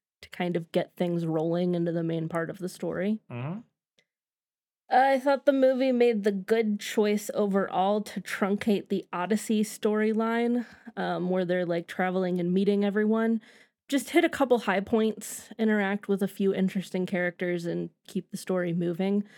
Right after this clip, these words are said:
Speaker 1: The book, I thought, kind of dragged in the second half, and all of the separate encounters really started to, like, bleed together. I had to really go and, like, comb back through the book to see if there was actually a collie in it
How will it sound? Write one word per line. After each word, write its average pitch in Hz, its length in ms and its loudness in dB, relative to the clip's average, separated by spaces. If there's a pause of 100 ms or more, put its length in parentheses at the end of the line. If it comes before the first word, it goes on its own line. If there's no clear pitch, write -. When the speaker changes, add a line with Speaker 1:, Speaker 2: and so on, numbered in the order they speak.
(280)
Speaker 1:
The 202 80 4
book, 233 280 0
I 202 140 2
thought, 196 260 -2
kind 185 280 -2
of 170 140 -6
dragged 156 480 -4
in 185 100 2
the 190 100 0
second 202 360 -4
half, 214 460 0
and 180 220 -2
all 180 180 -2
of 175 140 -4
the 165 100 -4
separate 165 460 -6
encounters 170 640 -6
really 165 220 -4
started 165 500 -4
to, 180 100 -8
like, 151 200 -4
bleed 165 560 -6
together. 170 600 -4 (680)
I 202 60 0
had 247 260 2
to 233 160 2
really 214 420 2
go 202 580 0
and, 190 160 2
like, 180 280 -4
comb 185 340 2
back 175 280 0
through 185 260 0
the 170 100 0
book 160 360 -4
to 208 120 0
see 165 220 -2
if - 120 -4
there 180 140 0
was 175 220 -2
actually 170 420 -4
a 160 60 -6
collie 160 500 -4
in 185 140 2
it 208 180 -2